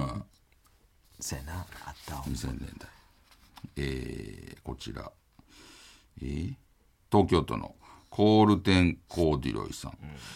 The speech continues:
Speaker 1: 僕がおすすめする二千年代名作ドラマは、二千四年にティービーエス系列で放送されていた「オレンジデイズ」です。放送当時、大学生だった僕は、妻夫木聡さんや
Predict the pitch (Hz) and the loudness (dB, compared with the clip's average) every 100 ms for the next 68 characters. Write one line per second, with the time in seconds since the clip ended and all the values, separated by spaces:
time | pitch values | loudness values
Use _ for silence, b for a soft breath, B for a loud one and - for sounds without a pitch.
0 | B 98 120 127 95 85 73 82 76 71 | B 4 8 8 8 4 2 2 0 0
1 | 78 76 82 85 71 65 73 67 69 69 | 0 0 2 2 0 -2 -2 -4 -4 -4
2 | 71 60 60 65 - b b 87 92 165 | -4 -6 -8 -6 -8 b b 0 2 6
3 | 135 82 78 78 76 78 73 110 113 104 | 6 6 2 -2 -2 -4 -4 0 2 4
4 | 107 98 90 - 95 71 65 - 64 71 | 4 2 -2 -2 0 0 -4 -8 -8 -6
5 | 69 71 - 69 65 65 - - - - | -6 -8 -8 -10 -10 -12 -12 -16 -12 -2
6 | 87 107 104 95 85 82 69 - - - | 2 4 4 2 2 2 0 -10 -18 -20
7 | - B B B 403 381 B B B B | -20 B B B -8 -10 B B B B
8 | B - 127 123 - 117 95 110 90 67 | B 2 4 6 6 6 6 4 4 2
9 | 65 92 95 95 90 - 69 64 60 60 | -2 2 2 4 0 -2 -4 -4 -6 -12
10 | 58 - 60 - b b - 101 131 117 | -10 -10 -10 -12 b b 0 6 6 6
11 | 90 - 92 90 80 - 64 60 64 65 | 0 -2 -2 0 -2 -4 -6 -6 -6 -8